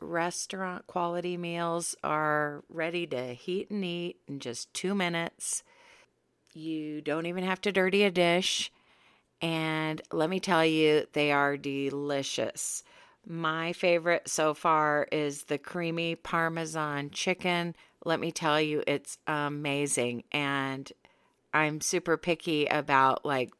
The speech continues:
Parmesan sauces <laughs> and things like that that aren't, like, literally from restaurants. I'm telling you, this is as good as the food at my favorite restaurant.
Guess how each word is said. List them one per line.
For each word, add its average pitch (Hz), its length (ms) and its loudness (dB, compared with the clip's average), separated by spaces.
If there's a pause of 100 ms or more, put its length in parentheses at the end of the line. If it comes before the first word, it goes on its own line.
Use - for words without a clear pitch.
(180)
Parmesan 143 1160 0
sauces 147 640 -4
<laughs> - 0 -
and 175 80 -4
things 175 360 -2
like 160 260 0
that 156 360 4 (440)
that 160 240 6
aren't, 135 300 4 (100)
like, 135 280 -4
literally 151 440 4
from 151 200 2
restaurants. 175 840 2 (720)
I'm 160 180 0
telling 160 340 2
you, 165 360 -2
this 156 260 0
is 151 140 -2
as 143 160 0
good 143 420 2
as 143 280 0
the 139 100 -2
food 139 320 0
at - 240 4
my 127 180 0
favorite 131 540 2 (100)
restaurant. 131 600 -2